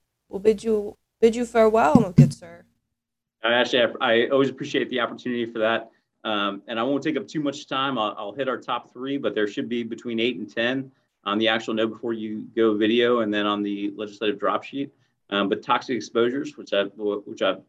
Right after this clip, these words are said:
Speaker 2: spoke to at length here. Um, G I Bill parity for Guard and Reserve is, is gonna be a topic. So please look into that as you watch your Know Before,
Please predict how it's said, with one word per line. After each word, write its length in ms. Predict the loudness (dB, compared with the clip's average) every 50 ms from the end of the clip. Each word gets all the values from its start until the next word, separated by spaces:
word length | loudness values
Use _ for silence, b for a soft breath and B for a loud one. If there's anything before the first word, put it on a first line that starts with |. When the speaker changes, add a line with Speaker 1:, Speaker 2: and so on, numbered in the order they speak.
| _ _ _ _ _
Speaker 2:
spoke 280 | -4 2 2 2 2 4
to 140 | 2 0
at 80 | 0 2
length 260 | 0 0 0 -2 -2
here. 260 | -4 -6 -4 -6 -8 -12 -18 _ _ _ _ _ _ _ -4 0
Um, 420 | 2 2 4 2 2 0 -2 -6 _ _ _ _ _ _ _ -10
G 180 | -4 -2 0
I 140 | 2 2 0
Bill 240 | 2 2 0 0 0
parity 360 | -2 -4 -2 -2 -2 -2 -4 -6
for 120 | -8 -12
Guard 280 | -6 -2 0 0 0 0
and 60 | -2
Reserve 400 | -6 -4 -4 -4 -4 -4 -4 -8
is, 200 | -12 -16 _ -20 -12
is 140 | -12 -12 -8
gonna 180 | -6 -4 -4 -2
be 180 | 0 0 0
a 80 | 0 0
topic. 380 | 0 0 0 0 -2 -6 -10 -10
So 120 | -14 -16
please 380 | -14 -8 -8 -6 -6 -6 -8 -8 -4
look 180 | -4 -4 -2
into 240 | -2 -4 -2 -2 0
that 300 | 0 0 0 0 0 0
as 120 | -2 -2 -2
you 80 | 0
watch 220 | 0 0 0 0 -2
your 60 | -2
Know 240 | -2 -2 -4 -4 -10 -18 _ _ _ _
Before, 300 | _ -6 -6 -6 -6